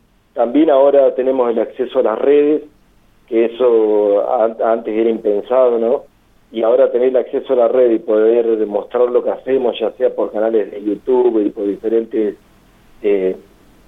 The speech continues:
diferentes plataformas, es increíble. Porque vos ves que los jóvenes se mueven en esas redes y pueden mostrar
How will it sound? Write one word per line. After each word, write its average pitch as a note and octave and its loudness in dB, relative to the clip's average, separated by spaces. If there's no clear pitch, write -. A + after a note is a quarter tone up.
diferentes A#2 -2
plataformas, C3+ -2
es A2+ -4
increíble. A2 -4
Porque G#2+ 0
vos A2+ 2
ves A#2+ 0
que A2+ 0
los G#2+ 0
jóvenes C3 0
se A#2 -2
mueven A#2+ 2
en A2+ -2
esas A#2 -2
redes C3+ 2
y A#2 -10
pueden B2 2
mostrar A#2 0